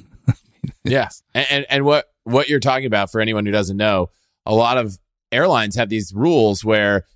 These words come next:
Speaker 2: if you wanna fly, you can add a stopover or you can ch-, change where you're going to and coming from. So you could book, instead of a, a round trip ticket from San Francisco to Frankfurt and back, you could go to Frankfurt and fly back from, you know, Milan, or you can stop over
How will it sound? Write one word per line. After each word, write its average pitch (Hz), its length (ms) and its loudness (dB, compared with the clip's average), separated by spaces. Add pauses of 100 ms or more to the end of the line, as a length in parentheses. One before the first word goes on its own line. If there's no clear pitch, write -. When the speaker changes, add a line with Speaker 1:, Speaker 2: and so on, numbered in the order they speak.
Speaker 2:
if 87 100 -6
you 123 100 0
wanna 123 180 2
fly, 107 600 -2 (140)
you 104 120 -4
can 110 120 -2
add 110 160 -2
a 107 60 -6
stopover 131 800 -2
or 113 380 2
you 107 200 0
can 101 500 0 (120)
ch-, - 180 -4 (140)
change 120 360 -4
where 113 180 2
you're 104 440 2
going 110 340 -2
to 110 200 0
and 92 80 -2
coming 95 260 -2
from. 76 260 -4
So 110 120 -4
you 110 80 -2
could 98 160 -2
book, 107 240 0
instead 113 320 -2
of 107 80 -2
a, 98 260 0 (220)
a 95 80 -2
round 98 260 0
trip 95 220 -4
ticket 95 360 -4
from 87 420 -6 (100)
San 104 180 -4
Francisco 95 640 0
to 92 120 -6
Frankfurt 98 440 0
and 85 80 -2
back, 113 380 -4
you 87 80 -12
could 85 140 -12
go 95 120 -2
to 95 80 -2
Frankfurt 92 360 -6
and 80 100 -8
fly 92 180 -4
back 85 320 -6
from, 80 540 -8 (120)
you 92 80 -10
know, 80 60 -8
Milan, 78 500 -8
or 101 220 2
you 92 160 0
can 87 340 -2
stop 104 460 -4
over 90 480 0